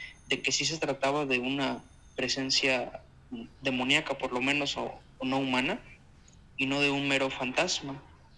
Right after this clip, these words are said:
En ese sentido, este caso, insisto, yo no sé por qué fue tan rápido. Tengo entendido que, que en efecto hay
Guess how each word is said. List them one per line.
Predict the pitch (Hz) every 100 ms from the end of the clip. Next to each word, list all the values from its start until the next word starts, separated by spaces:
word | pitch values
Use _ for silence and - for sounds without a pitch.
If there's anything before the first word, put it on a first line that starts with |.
| - -
En | 131 135
ese | 143 165
sentido, | 165 147 160 151 165 185 - - - - - -
este | 143 - 147
caso, | - 147 - 180 - -
insisto, | 135 131 165 175 - 135
yo | 131
no | 147
sé | 147 151
por | 151 151
qué | -
fue | 139 156
tan | 131 123
rápido. | 127 - 175 220 320 - - - -
Tengo | 135 143
entendido | 151 139 135 147 156
que, | - 123 120
que | 131
en | 120
efecto | 113 143 143 165 139
hay | 139 139